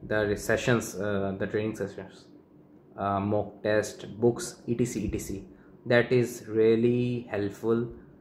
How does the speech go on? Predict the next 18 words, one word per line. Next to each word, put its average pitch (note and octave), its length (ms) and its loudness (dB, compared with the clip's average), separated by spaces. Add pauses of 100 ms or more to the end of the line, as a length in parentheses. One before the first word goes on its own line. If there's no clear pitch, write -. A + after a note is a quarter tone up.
(200)
before B2+ 360 6
appearing G#2+ 340 2
for G#2 160 0
the G2+ 100 -2
exam. G2 360 -6 (920)
Thanks. G2 400 -6 (1000)
Also, C3 480 4
uh, G#2+ 380 2 (460)
I'm B2 280 6
also D3 840 4
thinking D3+ 320 2
of C3+ 160 0
doing G#2+ 300 -2
black G2+ 320 -2
belt, G2 200 -6 (920)
and, G#2+ 380 2
uh, G#2 240 4 (1400)
uh, G#2+ 320 2